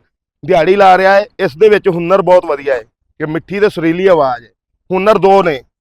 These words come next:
ਲਿਖਦਾ ਵੀ ਬਹੁਤ ਸੋਹਣਾ ਹੈ ਵੀਰ ਤੇ ਤੀਸਰਾ ਹੁਨਰ ਇਹ ਹੈ ਕਿ ਮਿਸਤਰੀਆਂ ਨਾਲ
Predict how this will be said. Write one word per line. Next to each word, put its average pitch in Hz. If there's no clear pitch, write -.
ਲਿਖਦਾ 151
ਵੀ 214
ਬਹੁਤ 185
ਸੋਹਣਾ 175
ਹੈ 180
ਵੀਰ 139
ਤੇ 165
ਤੀਸਰਾ 175
ਹੁਨਰ 165
ਇਹ 165
ਹੈ 175
ਕਿ 180
ਮਿਸਤਰੀਆਂ 160
ਨਾਲ 160